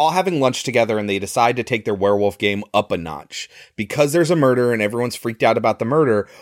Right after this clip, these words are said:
what if they can convince people that there's a serial killer who's preyed on other schools in the past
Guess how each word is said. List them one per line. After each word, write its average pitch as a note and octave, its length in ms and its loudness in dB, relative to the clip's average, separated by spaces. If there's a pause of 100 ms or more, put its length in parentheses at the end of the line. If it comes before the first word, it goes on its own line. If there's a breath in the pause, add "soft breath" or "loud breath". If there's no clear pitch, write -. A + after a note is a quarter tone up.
(120 loud breath)
what B2 280 2
if F3+ 140 0
they G#2+ 600 0 (200 soft breath)
can G#2+ 220 -6
convince A#2+ 720 -4
people G2 680 -2 (240 soft breath)
that G#2 240 0
there's G#2 180 -4
a G2+ 80 -6
serial F#3 600 2
killer F#2 420 -2
who's G2 260 -6
preyed A2+ 320 0
on G2+ 280 -2
other E3 280 2
schools C3+ 420 -4
in B2+ 100 -6
the F#2+ 60 -6
past A2+ 720 -6